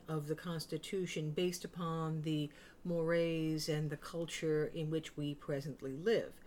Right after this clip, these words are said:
But that's a bit of a problem because we're talking about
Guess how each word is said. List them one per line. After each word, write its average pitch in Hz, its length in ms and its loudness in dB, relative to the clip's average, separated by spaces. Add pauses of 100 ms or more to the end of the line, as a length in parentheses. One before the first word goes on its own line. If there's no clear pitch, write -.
(340)
But 202 240 2 (600)
that's 240 420 -2
a 359 60 -4
bit 415 240 2
of 403 100 2
a 190 60 4
problem 151 640 0
because 180 640 -2
we're 196 80 2
talking 240 420 0
about 180 460 0